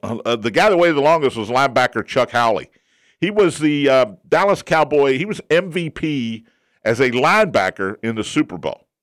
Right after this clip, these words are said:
Super Bowl, I wanna say four, uh, when Dallas l-, uh, lost to the Baltimore Colts.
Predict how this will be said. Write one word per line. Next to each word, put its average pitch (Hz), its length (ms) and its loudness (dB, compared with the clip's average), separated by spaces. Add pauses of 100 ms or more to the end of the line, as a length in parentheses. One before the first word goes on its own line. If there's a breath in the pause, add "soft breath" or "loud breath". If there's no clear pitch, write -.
(180)
Super 127 280 -12
Bowl, 117 440 2 (200)
I 90 60 -4
wanna 127 240 -2
say 107 300 -2
four, 180 920 -2 (1120)
uh, 107 460 2
when 98 420 -6
Dallas 143 720 0 (2250)
l-, 110 220 -8
uh, 113 80 -2
lost 127 720 0
to 120 100 -2
the 113 80 0
Baltimore 123 460 2
Colts. - 480 -4